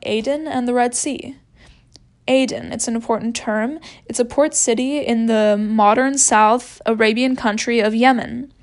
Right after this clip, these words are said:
Um, it's a major trading center in the Indian Ocean since ancient times, so Aden has been around very long.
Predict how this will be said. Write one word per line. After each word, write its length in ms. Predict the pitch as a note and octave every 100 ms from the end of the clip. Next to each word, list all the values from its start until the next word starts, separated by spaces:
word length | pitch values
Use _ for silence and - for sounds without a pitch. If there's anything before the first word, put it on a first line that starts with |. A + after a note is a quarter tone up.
| - - - - _ _
Um, 320 | A3 A3 G#3+
it's 160 | G#3+ A3+
a 80 | B3
major 560 | A#3 A3+ A#3 B3+ C#4+
trading 360 | C#4+ - A3 B3
center 560 | C4 G#3+ A3 B3 A#3 A#3+
in 240 | - A3+
the 80 | A3
Indian 360 | A3 A#3 C4
Ocean 540 | A#3+ G#3 A3 B3 A3+ A#3+
since 380 | - A3+ A3 -
ancient 480 | A3 G#3 - A3 A3
times, 440 | - - A#3 B3
so 140 | - -
Aden 280 | G#3+ A3+
has 200 | C4+ A#3+
been 120 | A#3 G#3
around 420 | G3+ G3 F#3+ G3+
very 240 | G#3+ G3
long. 400 | G3 A2 G#2+ B3